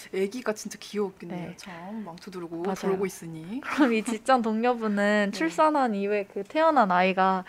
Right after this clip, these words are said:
Speaker 1: 네.
Speaker 2: 좀 되게 가깝게
Speaker 1: 어?
Speaker 2: 느껴지겠어요.
Speaker 1: 네, 되게 정들었을 것 같아요.
Speaker 2: 음.
Speaker 1: 아, 맞아요. 꿈에 누구 나오면은 좀 마음이 가는 그런 거
Speaker 2: 그쵸.
Speaker 1: 있잖아요.
Speaker 2: 괜히 약간 조카처럼.
Speaker 1: 네, 본인이 태몽도 꾸셨으니, 어, 그럴 것
Speaker 2: 네.
Speaker 1: 같네요.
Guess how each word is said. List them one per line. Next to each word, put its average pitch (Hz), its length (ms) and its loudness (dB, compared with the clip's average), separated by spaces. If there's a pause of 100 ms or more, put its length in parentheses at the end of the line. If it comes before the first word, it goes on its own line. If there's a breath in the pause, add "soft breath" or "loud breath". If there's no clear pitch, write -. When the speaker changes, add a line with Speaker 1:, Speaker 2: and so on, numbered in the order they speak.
Speaker 1:
네. 202 280 -4
Speaker 2:
좀 208 420 -6 (240 loud breath)
되게 202 180 -2
가깝게 311 520 0
Speaker 1:
어? 349 100 6
Speaker 2:
느껴지겠어요. 196 680 4
Speaker 1:
네, 311 120 4
되게 285 140 2
정들었을 302 540 0
것 269 100 -4
같아요. 190 680 -2
Speaker 2:
음. 208 60 -8
Speaker 1:
아, 196 100 -4
맞아요. 185 300 -2
꿈에 320 300 2
누구 214 260 -6
나오면은 220 840 4
좀 202 140 -10
마음이 226 320 6
가는 208 360 -2
그런 196 220 -4
거 175 60 -6
Speaker 2:
그쵸. 196 100 0
Speaker 1:
있잖아요. 160 420 -6
Speaker 2:
괜히 220 440 -2
약간 185 520 -8
조카처럼. 220 920 2
Speaker 1:
네, 247 400 -2
본인이 226 380 -2
태몽도 302 400 0
꾸셨으니, 202 680 -10
어, 185 380 -4
그럴 196 180 -6
것 190 60 -6
Speaker 2:
네. 185 80 -6
Speaker 1:
같네요. 165 420 -14